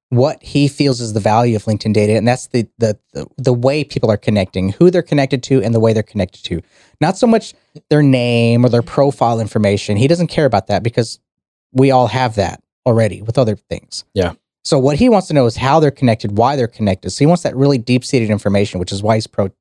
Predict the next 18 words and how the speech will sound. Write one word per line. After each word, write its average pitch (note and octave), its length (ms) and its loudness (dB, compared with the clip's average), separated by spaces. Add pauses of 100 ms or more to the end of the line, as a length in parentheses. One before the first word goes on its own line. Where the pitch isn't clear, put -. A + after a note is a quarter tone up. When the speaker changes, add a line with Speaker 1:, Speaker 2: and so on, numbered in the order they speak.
(100)
Speaker 1:
why A2 160 0
he B2+ 140 -2
really B2 220 0
wants G#2+ 260 -2
this - 120 -12
LinkedIn G2+ 340 -4
data. G#2 300 -2 (760)
Um, A#2 200 0
but D3 140 0
it's D3+ 140 -2
interesting F#3+ 360 -2
because B2+ 260 -2
it, G2+ 100 -2
it, B2 200 -4 (180)
it A#2 140 -4
kind D3+ 160 0
of B2+ 100 0
ex-, - 240 -8